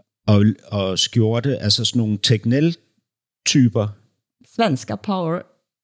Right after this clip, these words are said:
Speaker 2: statsepidemiologer. Nå skulle vi egentlig ha snakket om, eh, sjefen for Danmarks Radios, eh, pikekor, Mikael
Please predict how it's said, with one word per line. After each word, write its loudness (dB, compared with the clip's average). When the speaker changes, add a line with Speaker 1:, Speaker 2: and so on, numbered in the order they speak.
Speaker 2:
statsepidemiologer. -8
Nå 4
skulle 0
vi 2
egentlig 0
ha -2
snakket -4
om, 0
eh, 0
sjefen -2
for -2
Danmarks -4
Radios, -2
eh, 0
pikekor, -4
Mikael 0